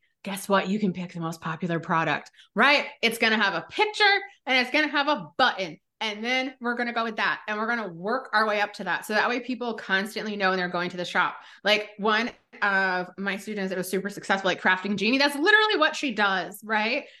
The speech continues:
And she's like, "I couldn't believe how easy it was just to sell when you just tell them, like, here it is," right? And I don't think that she's gotten ever back, like, a mean email, like, "How dare you charge for this extra stuff?"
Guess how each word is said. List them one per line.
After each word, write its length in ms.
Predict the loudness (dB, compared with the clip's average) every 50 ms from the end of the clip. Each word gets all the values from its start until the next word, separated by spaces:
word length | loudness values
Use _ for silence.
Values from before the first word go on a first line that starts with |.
| _ -4
And 140 | -4 -4 -2
she's 160 | -2 -2 0
like, 200 | 0 0 -2 -4 -14 _ _ _ _ -8
"I 80 | -8
couldn't 340 | -8 -8 -8 -8 -8 -8 -8
believe 320 | -8 -8 -6 -6 -6 -6 -4
how 260 | -4 -4 -4 -4 -8 -12 _ -4
easy 300 | -2 0 0 0 0 -2
it 80 | 0
was 220 | 0 0 0 0 -2
just 320 | -6 -6 -6 -6 -10 -16 _ _ -6
to 80 | -6 -2
sell 340 | 0 2 4 6 6 6 4
when 100 | 4 4
you 100 | 2 2
just 180 | 0 -2 -4 -2
tell 220 | 0 2 2 2
them, 140 | 2 0 -2
like, 140 | -4 -6 -6
here 280 | -6 -4 0 2 2 2
it 120 | 2 2
is," 320 | 0 0 -2 -2 -8 -10 -4 0
right? 420 | 2 2 4 4 2 2 0 -4 -12 _ -20 -12 _ 0
And 120 | 2 4
I 80 | 4 4
don't 120 | 4 4
think 140 | 2 0 0 -2
that 100 | -2 -2
she's 200 | -2 -4 -2 2
gotten 280 | 4 4 4 4 2 -2
ever 240 | -2 0 -2 -2
back, 240 | 0 0 0 0 0
like, 120 | -2 -4 -4
a 60 | -6 -6
mean 220 | -4 -4 -4 -2
email, 260 | -2 -2 0 0 2
like, 160 | 0 0 0 2
"How 160 | 2 2 2
dare 180 | 2 0 -4 -4
you 140 | -6 -8
charge 380 | -8 -4 -2 0 0 0 -2 -4
for 120 | -6 -6
this 180 | -6 -6 -6 -4 -2
extra 320 | -2 -2 -4 -6 -10 -12
stuff?" 300 | -6 -2 0 0 0 -2